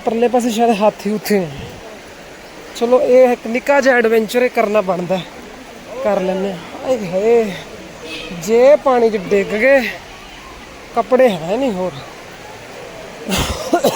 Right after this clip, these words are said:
ਉਹ ਲੰਬੀਆਂ ਲੰਬੀਆਂ ਲਾਈਨਾਂ ਬਣੀਆਂ ਨੇ। ਬੋਟ ਜਾਂਦੀ ਹੁੰਦੀ ਹੈ, ਪਾਣੀ ਘੱਟ ਹੋਣ ਕਰਕੇ, ਅਹ,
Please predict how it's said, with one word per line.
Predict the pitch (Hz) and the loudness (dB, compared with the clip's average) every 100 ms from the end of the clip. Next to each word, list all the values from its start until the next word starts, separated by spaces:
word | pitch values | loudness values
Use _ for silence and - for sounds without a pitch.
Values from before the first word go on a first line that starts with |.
| - 262 - - 220 233 - - 262 | 0 -2 -2 -16 -14 -14 -14 -14 2
ਉਹ | 262 269 285 | 6 8 8
ਲੰਬੀਆਂ | 233 214 208 214 | 2 0 2 4
ਲੰਬੀਆਂ | 220 214 208 220 | 4 2 2 4
ਲਾਈਨਾਂ | 208 202 196 | 4 4 4
ਬਣੀਆਂ | 196 196 185 180 | 2 2 2 2
ਨੇ। | 196 - - - - - - - - - - - - - - - - | 0 -4 -12 -14 -8 -6 -6 -8 -16 -16 -16 -16 -16 -16 -16 -14 -4
ਬੋਟ | 254 247 | -4 0
ਜਾਂਦੀ | 247 240 226 | 2 4 4
ਹੁੰਦੀ | 254 233 254 | 4 4 4
ਹੈ, | 262 - | 4 4
ਪਾਣੀ | 247 254 254 | 4 4 4
ਘੱਟ | 262 - | 2 2
ਹੋਣ | 220 247 220 | 4 4 4
ਕਰਕੇ, | 233 226 269 269 - - - - - - - - 523 480 - 427 906 1077 1077 1077 1047 762 494 523 494 - 220 269 240 240 269 277 262 | 2 2 2 2 0 -12 -12 -12 -12 -8 -4 -4 -4 -8 -10 -10 -8 -8 -8 -8 -8 -6 -6 -6 -8 -8 -6 -6 -6 -8 -6 -6 -4
ਅਹ, | 220 214 214 | 0 0 0